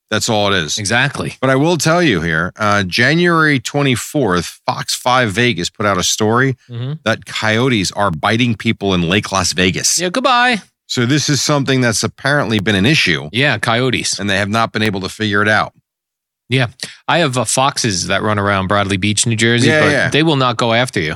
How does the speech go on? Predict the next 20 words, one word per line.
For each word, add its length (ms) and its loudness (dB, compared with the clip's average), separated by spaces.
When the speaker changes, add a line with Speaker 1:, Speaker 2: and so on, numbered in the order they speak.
Speaker 1:
See, 120 -4
Speaker 2:
They're 120 2
Speaker 1:
there 100 4
Speaker 2:
nice. 80 0
Speaker 1:
was 400 -4
a, 60 -2
I 40 2
took 280 -2
my 100 0
son 240 -2
to 80 -4
play 240 -4
golf 300 -2
a 40 -20
couple 220 -6
weeks 240 -2
ago 160 0
in 80 0
Eatontown 560 -2
at, 140 -6